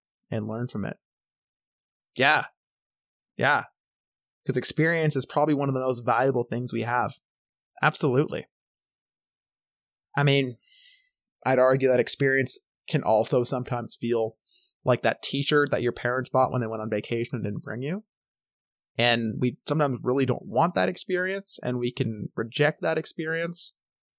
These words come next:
But at a certain point, that experience is a part of our lives, and we can try and use that, or we can just shove it in the corner and, and hope to never see that t-shirt again. <laughs>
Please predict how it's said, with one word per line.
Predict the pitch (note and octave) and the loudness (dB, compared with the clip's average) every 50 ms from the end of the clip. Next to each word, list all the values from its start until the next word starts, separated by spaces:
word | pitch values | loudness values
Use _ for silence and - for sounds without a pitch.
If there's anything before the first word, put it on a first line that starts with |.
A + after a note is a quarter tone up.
| _ _ _ _ _ _ _ _ _ _ _ _ _ _ _ _ _ | _ _ _ _ _ _ _ _ _ _ _ _ _ _ _ _ _
But | - C#3+ D#3 | 0 2 4
at | D3+ | 4
a | C#3+ | 4
certain | - F#3 F#3+ E3 C#3 A#2 - - - _ - | 4 4 4 2 -2 -6 -8 -12 -18 _ 0
point, | G3+ G3+ F3+ C#3+ | 2 2 2 2
that | B2+ E3+ - | 2 2 2
experience | C3+ - - - D#3+ D3+ C#3+ B2+ - | 2 2 -2 -2 -2 -4 -4 -4 -4
is | C3+ - | -4 -4
a | - | -4
part | - C3+ A#2+ A#2+ | -2 -2 0 0
of | A#2+ | 0
our | - - | -2 -2
lives, | - - - D2+ D2 D#2 - - - - - _ _ _ _ - | 0 0 0 0 0 -2 -4 -6 -8 -8 -8 _ _ _ _ -8
and | B2 A#2+ A#2+ | -6 -6 -4
we | A#2+ A#2 | -6 -6
can | - B2+ A#2 A2+ A2+ - - | -6 -6 -8 -10 -12 -12 -6
try | - - C3 B2 A#2 | -4 -2 -2 -2 -2
and | A2 A2+ | -2 -4
use | A#2+ C3+ D3+ D#3+ D#3+ | -4 -4 -2 -2 -2
that, | E3+ D#3+ D#3+ D3+ D3+ - - | -2 0 2 0 0 0 -2
or | - B2 B2 A#2+ B2 B2 A#2+ A#2+ A#2+ - _ _ _ _ _ _ _ _ _ _ _ _ _ _ _ - | -2 0 0 2 2 2 0 0 -2 -4 _ _ _ _ _ _ _ _ _ _ _ _ _ _ _ -6
we | - A#2 | -6 -4
can | - C3 B2 | -4 -2 -2
just | B2 - | -2 -2
shove | - - - B2+ A#2+ B2 | 0 2 2 2 2 2
it | A#2+ - - _ _ - | 0 -2 -4 _ _ -6
in | A#2+ - | -4 -4
the | A2 - | -4 -6
corner | - - B2+ B2 A#2 A2+ A2 A2+ | -6 -6 -6 -6 -4 -4 -4 -6
and, | A#2 A2+ A#2+ - | -6 -8 -8 -6
and | - A#2+ | -6 -4
hope | A#2+ A#2 - | -4 -6 -4
to | - B2+ | -4 -4
never | A#2+ B2 C3 | -4 -4 -6
see | - - C3+ | -6 -4 -4
that | B2+ B2+ - | -2 -2 -4
t-shirt | - - B2 - A#2 G#2+ | -4 -6 -6 -6 -6 -8
again. | - - - - - - | -8 -10 -10 -12 -12 -14
<laughs> | _ | _